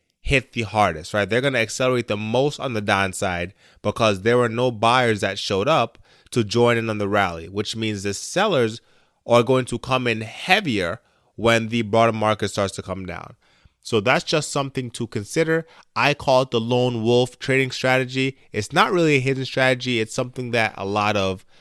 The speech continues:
um, very in, in, very experienced investors notice, but a lot of retail investors and inexperienced investors actually do the opposite, right? They'll see something lagging behind the sector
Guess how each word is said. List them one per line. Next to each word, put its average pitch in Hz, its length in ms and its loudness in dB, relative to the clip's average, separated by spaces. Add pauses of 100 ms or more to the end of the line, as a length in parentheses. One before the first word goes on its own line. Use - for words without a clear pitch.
(260)
um, 92 300 2
very 127 300 2
in, 104 200 -4
in, 104 340 -6 (200)
very 127 460 4
experienced 123 600 -4
investors 139 640 -4 (520)
notice, 151 480 4
but 120 260 2
a 113 140 0
lot 123 320 6
of 107 300 0
retail 123 460 0
investors 110 440 -2
and 101 140 -4
inexperienced 151 600 0
investors 101 460 -4
actually 107 340 -2
do 107 160 0
the 98 160 -4
opposite, 95 540 -6
right? 92 240 -4
They'll 98 160 -2
see 123 240 -8
something 117 280 -6
lagging 110 360 0
behind 107 260 0
the 104 80 -4
sector 127 500 -4